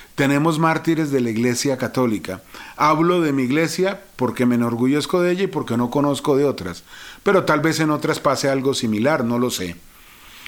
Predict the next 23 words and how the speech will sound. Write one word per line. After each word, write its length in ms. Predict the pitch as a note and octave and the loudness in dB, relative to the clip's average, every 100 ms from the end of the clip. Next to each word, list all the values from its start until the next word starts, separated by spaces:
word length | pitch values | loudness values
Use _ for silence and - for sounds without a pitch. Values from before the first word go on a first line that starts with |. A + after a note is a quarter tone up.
| - | -2
Entonces, 580 | D#3 A#3 A#3 - C3 - - - - | 0 2 2 2 -2 -4 -14 -8 0
cuando 360 | F#3 F3+ D#3+ | 2 4 2
tú 180 | E3 A#3+ | 2 2
le 120 | C#4+ | 4
aplicas 560 | C#4+ C4 B3+ B3 A#3+ G3+ | 2 2 0 2 0 2
el 180 | D3+ B2+ | 0 2
grito 380 | F3+ A3+ A3+ | 2 2 0
a 80 | G#3 | -2
tus 220 | - B2 F3+ | 0 0 0
hijos, 480 | E3+ A3 A#3+ - - - - - - - | 0 -2 -6 -8 -14 -20 -20 -20 -20 -14
cuando 360 | - E3 E3 E3 | -2 2 2 2
tú 180 | F3 A3 | 2 2
vienes 340 | A#3+ B3+ A3+ | 2 2 0
a 60 | F#3+ | 0
decir 460 | E3 - A3 G#3 | 0 0 0 0
"caramba" 680 | - F#3 G3 A#3 A#3+ A3+ G3+ | 0 2 4 4 4 2 0
y 180 | F#3+ E3 D3+ | 0 -4 -2
manoteas 800 | D#3+ D#3+ D#3 D#3 - A#3+ A3+ E3+ | 2 2 2 0 2 2 2 2
y 60 | F#3+ | 2
golpeas 560 | D#3+ D#3 D#3+ A#3 A3 | 2 2 2 2 2
en 100 | F#3+ | 2
la 120 | E3+ D3+ | 0 0
mesa, 420 | E3+ D3 A#2+ | 0 0 -6